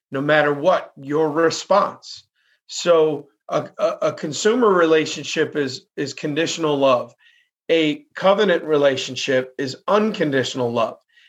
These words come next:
And I take the stance that there are too many coaches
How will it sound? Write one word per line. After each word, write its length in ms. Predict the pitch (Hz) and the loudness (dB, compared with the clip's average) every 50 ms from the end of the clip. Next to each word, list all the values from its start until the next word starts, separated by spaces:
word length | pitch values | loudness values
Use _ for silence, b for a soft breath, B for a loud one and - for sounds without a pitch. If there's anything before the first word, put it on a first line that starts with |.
| b b _ - | b b _ -4
And 180 | 143 147 135 | -2 -2 -2
I 260 | 120 135 147 170 180 180 | 0 2 2 2 2 2
take 340 | 180 - 180 175 170 170 | 2 0 0 0 0 -2
the 80 | - 180 | -6 -8
stance 560 | - - - 160 139 135 165 - - - - _ - | -6 -2 -2 0 0 0 -2 -6 -8 -14 -12 _ -4
that 180 | 147 143 143 | -4 -4 -2
there 180 | - 151 143 135 | 0 2 4 4
are 100 | 139 135 | 4 2
too 220 | 131 - - 151 | 0 -4 -6 -6
many 240 | 160 175 185 185 190 | -2 -2 -2 -2 -2
coaches 640 | 190 - 165 151 131 - - 156 175 - - - | 0 0 0 0 0 -2 -6 -8 -8 -10 -12 -16